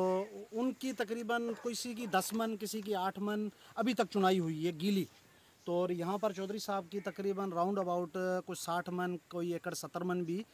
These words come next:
चुनाई हो चुके हैं। तो ये आपके सामने है ये प्लॉट। एंटी स्ट्रेस के हवाले से इसमें हमने दो दफ़ा अल्ट्रासोल पेपर डाला है और अभी ये तीसरी दफ़ा अभी हमने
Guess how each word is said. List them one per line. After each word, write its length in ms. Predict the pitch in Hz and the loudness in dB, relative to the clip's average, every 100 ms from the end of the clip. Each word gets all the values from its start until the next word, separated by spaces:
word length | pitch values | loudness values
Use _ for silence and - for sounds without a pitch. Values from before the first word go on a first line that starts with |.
| - - | -20 -6
चुनाई 240 | 175 170 175 | 2 4 6
हो 160 | 147 | 4
चुके 220 | 143 123 127 | -2 -4 -6
हैं। 80 | 113 - - - - | -8 -18 -20 -20 -14
तो 340 | 147 139 135 135 | -8 -6 -6 -6
ये 460 | 147 190 196 196 185 | 0 2 2 0 -4
आपके 440 | 175 180 - 202 | -2 -4 -2 -4
सामने 340 | 180 170 202 | -2 -2 0
है 120 | 202 202 | 2 0
ये 100 | 196 | 0
प्लॉट। 280 | 170 175 - - - - | 2 2 0 -12 -20 -6
एंटी 220 | 180 175 190 | -2 0 0
स्ट्रेस 340 | - 185 - | 0 0 0
के 120 | 202 | 0
हवाले 320 | 175 175 185 | 2 2 0
से 280 | 180 190 190 | -2 -2 -2
इसमें 280 | 180 - 185 | -4 -4 -4
हमने 200 | 175 175 | -4 -4
दो 140 | 165 | -2
दफ़ा 600 | 180 185 190 180 160 151 156 | -2 2 2 2 0 -6 -8
अल्ट्रासोल 440 | 156 170 165 170 | -8 -6 -4 -6
पेपर 300 | 165 156 165 | -6 -8 -6
डाला 220 | 156 165 | -6 -4
है 80 | 196 - - - - _ _ | -6 -8 -20 -20 -20 _ _
और 580 | 143 143 139 143 139 139 - | -10 -8 -8 -10 -10 -10 -10
अभी 180 | 165 196 | -6 -2
ये 100 | 190 | -2
तीसरी 320 | 196 - 214 | -4 -6 -4
दफ़ा 300 | 185 170 180 | -4 -2 -2
अभी 180 | 160 170 | -2 -4
हमने 340 | 160 165 202 | -4 -4 -6